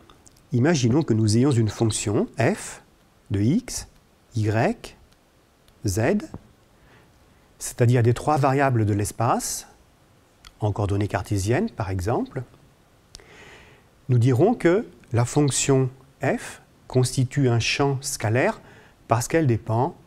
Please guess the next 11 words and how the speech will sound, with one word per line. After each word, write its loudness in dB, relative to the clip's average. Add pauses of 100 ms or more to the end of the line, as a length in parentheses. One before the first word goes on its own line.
(540)
des 0 (160)
coordonnées 0 (100)
de 0
l'espace. -4 (600)
Cette 4
fonction 2
peut 2
aussi 4
dépendre 2 (640)
du 2
temps. 2